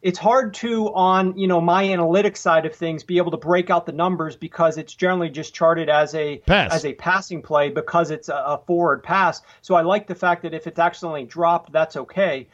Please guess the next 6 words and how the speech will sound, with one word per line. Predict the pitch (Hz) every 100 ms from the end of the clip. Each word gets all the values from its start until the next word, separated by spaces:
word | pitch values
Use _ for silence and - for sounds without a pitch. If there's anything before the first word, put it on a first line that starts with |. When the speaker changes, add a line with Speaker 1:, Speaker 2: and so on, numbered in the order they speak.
| _ -
Speaker 1:
Um, | 160 156 147 -
but, | 180 170 - _ _
you | 165
know, | 160 151 143 -
it's, | 165 -
so | - 170 156